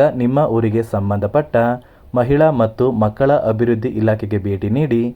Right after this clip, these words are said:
ಯಾವ ಕಾರಣಕ್ಕೆ ನಿಮ್ಮ ಬ್ಯಾಂಕ್ ಖಾತೆಗೆ ಹಣ ಜಮಾ ಆಗಿಲ್ಲ ಅಂತ ತಿಳ್ಕೊಳ್ಳಿ. ನಂತರ ಕೆಲವೇ ದಿನಗಳಲ್ಲಿ ಪ್ರತಿಯೊಂದು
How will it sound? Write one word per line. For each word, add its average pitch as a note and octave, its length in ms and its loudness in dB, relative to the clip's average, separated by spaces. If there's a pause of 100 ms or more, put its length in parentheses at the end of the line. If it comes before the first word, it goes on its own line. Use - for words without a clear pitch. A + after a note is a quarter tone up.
(420)
ಯಾವ D3 320 4
ಕಾರಣಕ್ಕೆ B2 440 0 (140)
ನಿಮ್ಮ A#2 180 0 (280)
ಬ್ಯಾಂಕ್ A2+ 300 0
ಖಾತೆಗೆ A#2 340 0 (120)
ಹಣ A2+ 140 0 (160)
ಜಮಾ G#2+ 260 0
ಆಗಿಲ್ಲ G2+ 280 -2
ಅಂತ G2+ 200 -6
ತಿಳ್ಕೊಳ್ಳಿ. G#2+ 400 -2 (540)
ನಂತರ E3+ 280 4 (200)
ಕೆಲವೇ C3+ 340 2
ದಿನಗಳಲ್ಲಿ A#2 500 2 (140)
ಪ್ರತಿಯೊಂದು C3+ 460 0